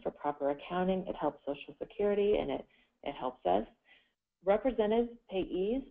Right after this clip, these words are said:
should report on behalf of their beneficiary. Everyone can sign up for a text or email reminder to report, regardless of how they report their wages. And we talked about all the ways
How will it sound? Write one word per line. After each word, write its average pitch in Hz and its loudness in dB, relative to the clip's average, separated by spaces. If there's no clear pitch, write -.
should 185 4
report 214 6
on 175 -4
behalf 151 -2
of 196 0
their 196 6
beneficiary. 170 2
Everyone 226 4
can 180 -6
sign 170 -2
up 185 -4
for 175 2
a 170 0
text 160 -2
or 160 -4
email 180 2
reminder 196 4
to 190 0
report, 170 4
regardless 185 2
of 151 -6
how 151 0
they 151 2
report 160 2
their 160 4
wages. 160 4
And 160 -14
we 151 -8
talked 147 -6
about 147 -2
all 156 4
the 175 2
ways 156 4